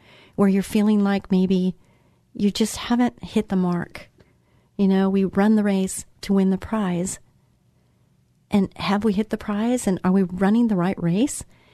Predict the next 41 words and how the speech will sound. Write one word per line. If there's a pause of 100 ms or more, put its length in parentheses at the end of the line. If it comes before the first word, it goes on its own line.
(200)
And
how
are
we
doing? (580)
And
how
do
we
know
how
we're
doing? (480)
Those
people
that
are
around
us,
people
that
we
deal
with
on
a
day-to-day
basis, (1000)
how
are
they
feeling? (160)
How
is
their
temperature?
How
is
their (300)
value
gauge?